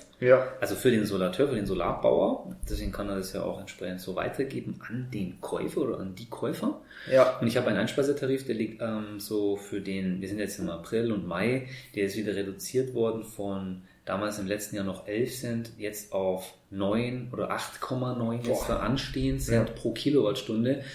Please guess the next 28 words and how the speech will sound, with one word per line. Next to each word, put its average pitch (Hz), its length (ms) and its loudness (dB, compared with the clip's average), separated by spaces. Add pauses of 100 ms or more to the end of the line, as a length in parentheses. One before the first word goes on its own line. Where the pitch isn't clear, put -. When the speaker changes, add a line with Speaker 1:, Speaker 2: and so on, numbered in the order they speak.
(220)
Speaker 2:
Nur 107 100 2
selbst 113 220 4
wenn 117 80 4
ich 110 100 2
mit 110 140 0
den 104 100 -4
acht - 260 0
Komma 98 320 2
neun 123 300 4
übrigens 101 540 -4
rechne, 127 500 -2
also 98 160 0
acht - 160 0
Komma 107 200 -2
neun 95 180 0
Cent 107 260 -2
pro 98 80 -2
Kilowattstunde, 135 960 0
Speaker 1:
Ja. 127 160 10 (260)
Speaker 2:
und 107 280 6
bei 104 120 10
den 107 280 6
Projekten, 107 340 2
die 104 60 2
es - 180 -2
bei 104 60 4
uns 131 360 6
gibt, 147 220 6